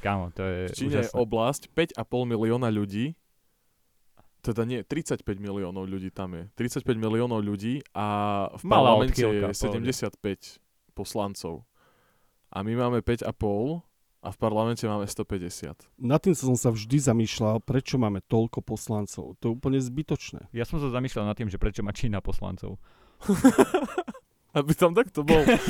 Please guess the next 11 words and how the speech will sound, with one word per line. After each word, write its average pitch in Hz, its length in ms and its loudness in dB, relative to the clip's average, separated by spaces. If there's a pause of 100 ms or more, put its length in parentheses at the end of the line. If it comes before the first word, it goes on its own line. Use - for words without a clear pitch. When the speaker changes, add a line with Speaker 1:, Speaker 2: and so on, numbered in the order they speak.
Speaker 1:
<laughs> 190 80 4 (220)
To 285 100 8
čisto, 156 360 0 (440)
proste. 117 600 0
Speaker 2:
Už 151 160 -2
nemajú 170 320 0
kde 127 200 6
dávať 117 300 6
ľudí, 110 240 0
proste, - 260 6
na 110 60 2